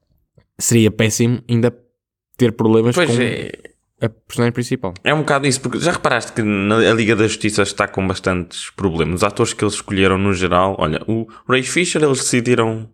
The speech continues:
Speaker 2: que já não
Speaker 1: Mas
Speaker 2: o
Speaker 1: é,
Speaker 2: querem.
Speaker 1: mas é assim, eles, eles próprios fizeram isso, eles
Speaker 2: É, eu sei. O Ben Affleck
Speaker 1: Porque
Speaker 2: também, muitas comissões. Pronto. Ah,
Speaker 1: Ninguém, ninguém lhes
Speaker 2: entretanto
Speaker 1: apontou uma arma a dizer, "Tem que tirar o Cyborg", eles é que
Speaker 2: Sim. Olha,
Speaker 1: Sim,
Speaker 2: o Henry
Speaker 1: sim.
Speaker 2: Cavill também, que é provavelmente um,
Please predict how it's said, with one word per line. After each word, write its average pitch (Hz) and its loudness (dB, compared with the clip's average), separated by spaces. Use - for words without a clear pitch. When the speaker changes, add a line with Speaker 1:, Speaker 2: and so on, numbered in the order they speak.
Speaker 2:
que - -6
já 190 2
não - 0
Speaker 1:
Mas 156 2
Speaker 2:
o - 4
Speaker 1:
é, - 4
Speaker 2:
querem. 156 2
Speaker 1:
mas 202 -2
é 170 4
assim, 123 0
eles, 127 2
eles 170 -2
próprios 127 0
fizeram 151 -4
isso, 151 -8
eles 156 -6
Speaker 2:
É, 170 2
eu 139 2
sei. 139 2
O 135 4
Ben 151 4
Affleck 196 2
Speaker 1:
Porque - -2
Speaker 2:
também, 185 0
muitas 175 0
comissões. 104 -2
Pronto. 87 -2
Ah, 113 4
Speaker 1:
Ninguém, 110 -2
ninguém 123 2
lhes 135 2
Speaker 2:
entretanto 127 0
Speaker 1:
apontou 131 0
uma 127 2
arma 139 0
a - 2
dizer, 120 -2
"Tem 120 -4
que 131 -6
tirar 131 -6
o 135 -6
Cyborg", 143 -6
eles 90 -8
é 95 -8
que - -18
Speaker 2:
Sim. 156 -4
Olha, - 0
Speaker 1:
Sim, - 2
Speaker 2:
o 131 6
Henry 151 2
Speaker 1:
sim. 147 -12
Speaker 2:
Cavill 185 2
também, 175 0
que 175 -2
é 160 -2
provavelmente 143 0
um, 139 2